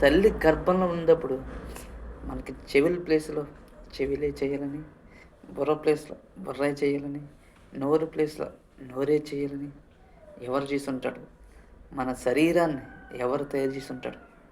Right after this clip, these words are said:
నేనైతే ఎవరో తెలియని పరమాత్మే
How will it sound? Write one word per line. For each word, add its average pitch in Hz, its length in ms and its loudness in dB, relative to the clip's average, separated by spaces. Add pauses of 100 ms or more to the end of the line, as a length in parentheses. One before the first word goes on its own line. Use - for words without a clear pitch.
(880)
నేనైతే 151 600 -2 (1500)
ఎవరో 160 420 6
తెలియని 175 640 6 (920)
పరమాత్మే 156 600 2